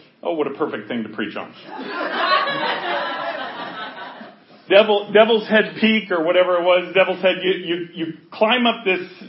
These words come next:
it was one of the fourteen thousand, uh, foot high peaks. You get up to this level where, where now i-, i-, it's just an insane hike, right?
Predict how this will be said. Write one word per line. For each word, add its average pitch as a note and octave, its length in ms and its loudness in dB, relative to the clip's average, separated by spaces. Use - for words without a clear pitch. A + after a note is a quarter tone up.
it F#3 200 4
was D#3+ 160 -2
one G3 180 2
of F#3+ 120 -4
the F3+ 60 -12
fourteen F#3+ 420 -4
thousand, E3+ 840 -2
uh, C#3+ 260 0
foot E3 140 -2
high D3+ 320 -2
peaks. B2+ 320 -4
You D#3+ 180 0
get G3 180 2
up G#3 240 0
to F3+ 100 -4
this E3+ 280 -4
level D#3+ 540 0
where, C#3+ 380 0
where C#3+ 480 2
now D#3 600 0
i-, F#3 40 -12
i-, - 400 -12
it's F#3 480 -8
just - 280 -6
an D3+ 100 -2
insane D3 920 -4
hike, - 380 -6
right? B2+ 220 0